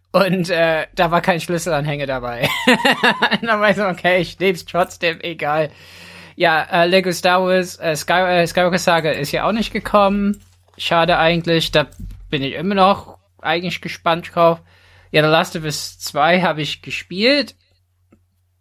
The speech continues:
Ähm, und Cyberpunk zwanzig siebenundzwanzig, ja, ähm, also an sich wär ich wahrscheinlich, ich bin sehr angefixt, glaub ich, worden vom Diskurs der Enttäuschung,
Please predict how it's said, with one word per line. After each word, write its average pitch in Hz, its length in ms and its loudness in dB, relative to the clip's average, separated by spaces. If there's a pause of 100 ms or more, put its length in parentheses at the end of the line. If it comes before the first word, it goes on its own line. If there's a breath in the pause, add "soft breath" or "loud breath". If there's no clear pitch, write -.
(640)
Ähm, 156 640 0
und 160 260 -6
Cyberpunk 175 560 0
zwanzig 170 500 -2
siebenundzwanzig, 151 1040 -4 (1160 soft breath)
ja, 156 680 2
ähm, 147 420 -2 (260 soft breath)
also 160 180 0
an 180 120 4
sich 202 260 0 (240)
wär 170 240 4
ich 220 160 -2
wahrscheinlich, 185 640 0
ich 165 200 -4
bin 175 160 2
sehr 170 640 2
angefixt, 180 640 -2
glaub 160 200 4
ich, 156 140 -4
worden 156 240 2
vom 156 320 -2
Diskurs 156 580 0
der 180 200 2
Enttäuschung, 160 760 2